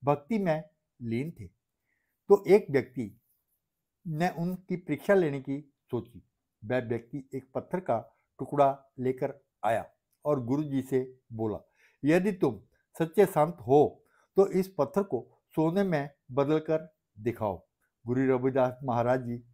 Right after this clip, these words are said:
ने उसकी बात को बहुत ही धैर्य से सुना और मुस्कुराते हुए कहा कि ईश्वर की भक्ति में चमत्कार से अधिक महत्वपूर्ण है विश्वास। लेकिन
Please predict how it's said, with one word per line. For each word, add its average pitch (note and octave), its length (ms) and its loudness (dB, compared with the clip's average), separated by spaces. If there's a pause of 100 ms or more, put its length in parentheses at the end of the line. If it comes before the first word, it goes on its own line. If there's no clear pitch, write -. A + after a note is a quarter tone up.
(360)
ने C#3 80 -6
उसकी D3 300 -8
बात A#2 360 -2
को E2+ 140 -16 (920)
बहुत D3+ 340 6
ही F3 160 2
धैर्य C3+ 360 2
से G3+ 140 -6
सुना A#2+ 380 -8 (340)
और D#3 160 4
मुस्कुराते C#3 560 2
हुए C#3+ 300 0 (920)
कहा A2 220 4 (560)
कि - 220 -6
ईश्वर A#2+ 320 -2
की F3+ 180 -4
भक्ति A2+ 360 -6
में A2+ 200 -10 (420)
चमत्कार D#3 600 0
से E3+ 180 -10
अधिक B2 380 -4 (500)
महत्वपूर्ण D3+ 680 2
है D3 320 -4 (160)
विश्वास। A2 540 -6 (600)
लेकिन D#3 400 2